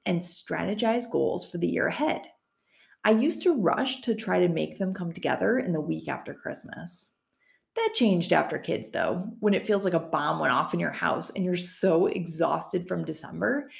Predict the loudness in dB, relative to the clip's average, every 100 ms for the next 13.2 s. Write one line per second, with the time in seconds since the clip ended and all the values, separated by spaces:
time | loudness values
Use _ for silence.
0 | -16 -4 0 0 0 0 0 0 -2 -4
1 | -8 -10 -10 -8 -4 -2 -2 -2 -6 -12
2 | -12 -10 -10 -10 _ -12 -12 -14 _ _
3 | _ _ _ _ _ _ _ _ 2 4
4 | 4 2 -4 -2 -2 0 0 0 -2 -4
5 | -8 -4 -4 -4 -8 -10 -12 -8 -8 -8
6 | -8 0 2 2 0 -6 -6 -6 -4 -6
7 | -6 -4 -2 -4 -8 -8 -2 0 0 -2
8 | -2 0 -2 -2 -6 -4 -6 -4 -6 -6
9 | -8 -14 -20 _ 2 2 4 0 -2 -6
10 | -6 -6 -4 -6 -4 -4 0 0 0 -2
11 | -4 -6 -6 -4 -6 -6 -8 -4 -4 -4
12 | -6 -6 -4 -4 -8 -18 -8 -6 -6 -10
13 | -14 -14